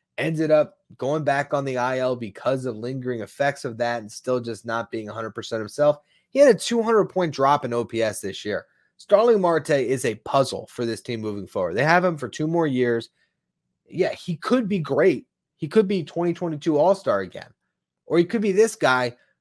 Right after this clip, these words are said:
that was, you know, unplayable, yet in the lineup every day, killing you. So I don't know what they do, and I think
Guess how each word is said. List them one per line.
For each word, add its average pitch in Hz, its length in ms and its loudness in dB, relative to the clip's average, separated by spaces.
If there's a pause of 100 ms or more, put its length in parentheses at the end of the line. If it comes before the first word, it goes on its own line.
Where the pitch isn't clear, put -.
that 135 460 -4
was, 131 540 -4
you - 60 -12
know, 131 220 -8
unplayable, 160 680 4
yet 165 260 0
in 185 160 0
the 175 60 0
lineup 160 400 0
every 127 200 0
day, 127 340 -2
killing 208 640 -4
you. 92 120 -14 (1400)
So 165 100 -4
I 214 60 0
don't 285 100 0
know 262 80 4
what 208 200 4
they 185 120 6
do, 208 200 2
and 180 80 4
I 156 60 2
think 220 320 -6